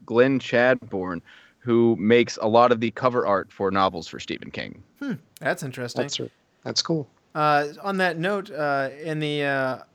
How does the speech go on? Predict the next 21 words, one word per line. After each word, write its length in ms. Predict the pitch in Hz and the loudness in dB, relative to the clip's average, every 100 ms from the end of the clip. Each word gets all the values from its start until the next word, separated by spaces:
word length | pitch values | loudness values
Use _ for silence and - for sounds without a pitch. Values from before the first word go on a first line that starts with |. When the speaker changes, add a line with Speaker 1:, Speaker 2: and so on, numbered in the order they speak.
| _ _ _ _ - | _ _ _ _ -8
Speaker 2:
auction 300 | 156 165 156 | -6 -6 -6
scene 140 | 165 | -4
of 60 | 156 | -6
the 60 | |
film, 300 | - 160 156 | -4 -4 -2
a 120 | 151 | -2
man 260 | 143 151 151 | -2 -2 -2
runs 260 | 147 147 139 | -2 -4 -6
into 460 | 143 143 139 131 | -6 -6 -6 -4
a, 200 | 131 127 | -4 -4
uh, 240 | 127 123 123 | -4 -6 -8
wire, 760 | - 135 147 147 139 135 127 139 | -8 -2 2 2 2 0 -4 -10
a 80 | 131 | -10
rotating 520 | 151 151 151 147 135 | -4 -4 -2 -6 -6
bookshelf 640 | 151 156 - 180 185 - _ _ | -4 -6 -4 -2 -4 -8 _ _
in 140 | 165 170 | -8 -4
there. 300 | 170 170 101 | -4 -4 -6
Uh, 400 | 139 139 135 147 | -4 -4 -4 -2
action 340 | 180 165 143 127 | 0 0 -2 -8
scene, 280 | 143 139 | -6 -6
uh, 260 | 135 131 127 | -6 -6 -8